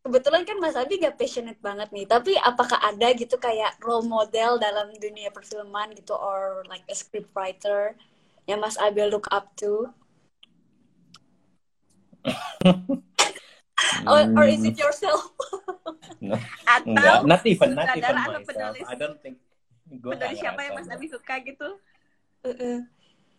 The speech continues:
Speaker 3: Lord of the
Speaker 2: Ah.
Speaker 3: Rings, Mas Abi suka?
Speaker 2: Uh, well, iya, iya. Pa-, penulis itu, penulis itu gue banyak. Uh, maksudnya, uh, uh, role model ya. Uh,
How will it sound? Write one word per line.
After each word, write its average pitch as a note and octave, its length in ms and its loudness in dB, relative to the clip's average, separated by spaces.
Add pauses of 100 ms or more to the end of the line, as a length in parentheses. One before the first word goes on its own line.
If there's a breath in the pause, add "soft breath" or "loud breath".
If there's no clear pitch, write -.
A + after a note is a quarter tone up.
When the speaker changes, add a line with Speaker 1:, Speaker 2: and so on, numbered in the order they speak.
(200)
Speaker 3:
Lord C4 240 -4
of B3+ 80 -6
the B3+ 120 0
Speaker 2:
Ah. C#4 40 -6
Speaker 3:
Rings, F4 240 -10
Mas D4+ 240 -8
Abi E4 160 -8 (100)
suka? D4+ 240 -18 (800)
Speaker 2:
Uh, - 560 -6
well, D3+ 240 2
iya, G#2 480 0
iya. F#2 260 -4 (300)
Pa-, - 240 -2
penulis D#3 400 0
itu, E3 220 -6 (100)
penulis D#3+ 320 -6
itu D#3+ 160 -14
gue F#3 240 -8
banyak. A2+ 400 -14
Uh, G#2 300 -20 (100)
maksudnya, C#3 560 -12
uh, A2+ 480 -14 (560)
uh, G2+ 340 -10 (220)
role D#3 240 -2
model A#2 480 0
ya. F#2+ 240 -10 (140)
Uh, F#2+ 1200 -12